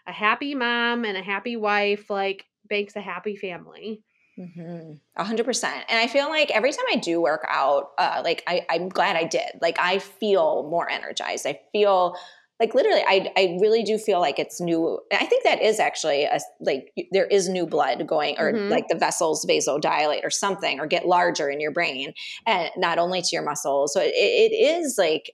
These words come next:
Speaker 2: I just have more energy.
Speaker 1: Oh, yeah.
Speaker 2: And you have done so much with fitness, just with your identity. You've done, like, triathlons, marathons. Like, what, what are your favorite ones that you've done, and what are your next fitness goals?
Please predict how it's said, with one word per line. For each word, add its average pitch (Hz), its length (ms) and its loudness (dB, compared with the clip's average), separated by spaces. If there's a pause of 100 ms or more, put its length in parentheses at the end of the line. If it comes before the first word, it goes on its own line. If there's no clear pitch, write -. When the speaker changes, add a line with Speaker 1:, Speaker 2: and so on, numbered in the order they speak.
(140)
Speaker 2:
I 208 500 2
just 233 180 0
have 247 120 -2
more 226 180 -2 (100)
energy. 233 720 -6 (340)
Speaker 1:
Oh, 214 160 -2
yeah. 170 340 0
Speaker 2:
And 165 60 -4 (340)
you 277 520 0 (440)
have 208 120 -6
done 180 220 2
so 196 220 0
much 170 240 -2
with 143 140 0
fitness, 147 600 -4 (720)
just - 460 -8
with 208 240 2
your 262 200 2
identity. 101 720 -4 (300)
You've 220 440 4
done, 180 340 0
like, 147 360 0 (100)
triathlons, 220 1000 0
marathons. 196 580 -2
Like, 196 120 -2
what, 240 580 2
what 208 260 0
are 254 100 0
your 247 180 0
favorite 208 580 2
ones 185 240 -4
that 175 140 -2
you've 165 180 -2
done, 202 280 0
and 170 120 -4
what 185 120 -2
are 196 60 2
your 185 160 0
next 180 260 -6
fitness - 360 -6
goals? 113 600 -4